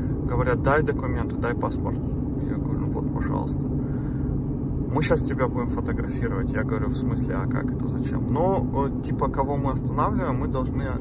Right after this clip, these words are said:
э, сфотографировать, и паспорт должны сфотографировать». Взяли меня, сфотографировали, паспорт сфотографировали.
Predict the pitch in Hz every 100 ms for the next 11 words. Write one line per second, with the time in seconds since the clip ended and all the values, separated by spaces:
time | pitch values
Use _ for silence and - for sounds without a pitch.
0 | 123 - 127 120 - 127 123 127 151 -
1 | - - - 123 127 - - 127 123 127
2 | - - - - - - 127 135 160 139
3 | 127 123 123 - - - - - 147 127
4 | 123 - 127 127 131 127 - 131 - 123
5 | 127